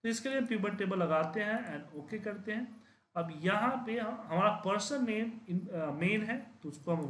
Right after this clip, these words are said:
रो में रखते हैं। उसके बाद यहाँ हम क्या करते हैं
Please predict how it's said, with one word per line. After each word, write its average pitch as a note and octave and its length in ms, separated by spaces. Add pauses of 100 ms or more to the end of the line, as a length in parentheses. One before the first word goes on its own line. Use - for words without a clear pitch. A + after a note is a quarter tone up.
रो D#3+ 160
में G3+ 120
रखते G3+ 300
हैं। - 320 (560)
उसके B3+ 320
बाद G#3 720
यहाँ G3+ 760
हम F3 200
क्या D#3 200
करते D#3 340
हैं G#3+ 320